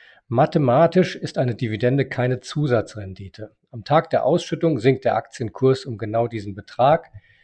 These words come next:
Es findet lediglich eine Umschichtung von Firmenvermögen in Privatvermögen statt.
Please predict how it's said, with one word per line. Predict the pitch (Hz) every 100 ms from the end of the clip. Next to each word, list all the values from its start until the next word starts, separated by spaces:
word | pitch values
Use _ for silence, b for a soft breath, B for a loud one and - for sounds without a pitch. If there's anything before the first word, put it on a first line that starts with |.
| b -
Es | -
findet | 143 143 131
lediglich | 120 131 135 - 127 -
eine | 117 113
Umschichtung | 139 156 156 147 143 139
von | - 110
Firmenvermögen | - 131 147 143 - 127 120 127 127
in | 113
Privatvermögen | - 113 117 120 - 101 95 92
statt. | - 90 -